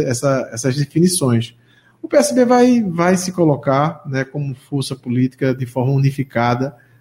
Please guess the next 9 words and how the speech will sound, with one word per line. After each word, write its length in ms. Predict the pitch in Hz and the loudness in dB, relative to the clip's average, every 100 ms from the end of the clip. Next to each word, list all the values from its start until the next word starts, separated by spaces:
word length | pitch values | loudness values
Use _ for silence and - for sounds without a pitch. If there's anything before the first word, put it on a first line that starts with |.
| _ | _
pra 280 | - 135 151 | -2 0 0
tá 180 | 151 147 | 0 -2
presente 640 | - 127 123 131 131 131 | 0 0 2 0 0 -4
na, 260 | 127 127 123 | -2 -4 -4
na 140 | 123 | -4
discussão 400 | 120 - - 127 | -6 -8 -8 -2
da 80 | 127 | 0
mesa 220 | 127 123 | 4 4
diretora. 640 | 123 120 117 - 117 123 | 4 2 0 0 0 0